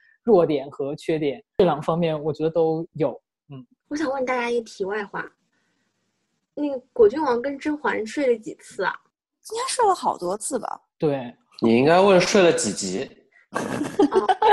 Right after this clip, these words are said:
Speaker 4: <laughs> 倒不，倒不是睡了几次，他就中间那几集是有机会的，然后他们就怀孕了。
Speaker 2: 那请问温太医和眉庄姐姐是不是只睡了一次？
Speaker 4: 一次，一次，
Speaker 3: 是的。
Speaker 4: 一发入魂。
Speaker 2: <laughs>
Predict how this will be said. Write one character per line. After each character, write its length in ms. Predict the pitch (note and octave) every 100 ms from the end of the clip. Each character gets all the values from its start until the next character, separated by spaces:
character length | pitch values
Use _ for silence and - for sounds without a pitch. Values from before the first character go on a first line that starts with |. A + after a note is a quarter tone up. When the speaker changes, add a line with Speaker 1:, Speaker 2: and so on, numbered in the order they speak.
| G4+ - G4
Speaker 4:
<laughs> 1080 | - - B4+ - - - - - C#4+ - _
倒 200 | - G3
不， 180 | E3+ E3
倒 200 | - G#3
不 80 | D#3+
是 140 | F#3
睡 160 | F#3+ G#3+
了 100 | F#3
几 200 | F3 G#2+
次， 200 | F#2+ D#3
他 60 | E3+
就 120 | F3+
中 220 | F#3+ G3+
间 140 | G#3
那 100 | G#3
几 180 | G3 A#2+
集 260 | G2 G2+ A2+
是 180 | C3 D#3+
有 120 | G#2
机 180 | G2 A#2+
会 220 | C#3 D3
的， 60 | A2 F#2+ - _ _ _ _ _
然 180 | A2+ A2
后 260 | A#2+ A#2 A2+ - G#4
他 100 | D3
们 120 | C#3
就 60 | C3
怀 240 | - G2+ G2
孕 120 | C3+
了。 260 | G#2+ - - _ _ _ _ _
Speaker 2:
那 140 | G4+
请 240 | F#4+ - G3+
问 240 | A#3+ D4 - -
温 160 | D#4+
太 240 | E4+ F4+ C4
医 240 | B3 C4
和 600 | - - - G#3 G3+ A3 -
眉 280 | A3 G3 A3
庄 240 | C4 C#4+
姐 180 | C#4 G3+
姐 160 | -
是 160 | - B3
不 80 | A#3
是 60 |
只 160 | A3 -
睡 200 | - A3
了 60 | F#3+
一 240 | D3+ B2+
次？ 320 | B2 - C#3 -
Speaker 4:
一 80 |
次， 240 | A#2 - D#3+
一 20 |
次， 20 |
Speaker 3:
是 200 | - -
的。 140 | G#3 E3
Speaker 4:
一 40 |
发 180 | - D3+
入 160 | D3+
魂。 180 | A#2+ A2
Speaker 2:
<laughs> 80 | G#2+